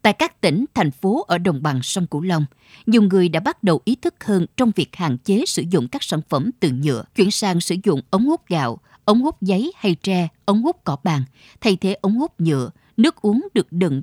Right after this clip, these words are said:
trong chai thủy tinh, một số thức ăn gói bằng lá chuối, lá sen.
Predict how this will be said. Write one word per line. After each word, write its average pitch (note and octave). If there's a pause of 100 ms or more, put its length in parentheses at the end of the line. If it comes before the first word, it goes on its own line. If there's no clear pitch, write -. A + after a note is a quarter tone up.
trong G3
chai E3
thủy C3+
tinh, E3+ (420)
một A3
số A#3
thức -
ăn F3
gói F#3
bằng D3
lá E3 (100)
chuối, A3 (200)
lá F3
sen. E3+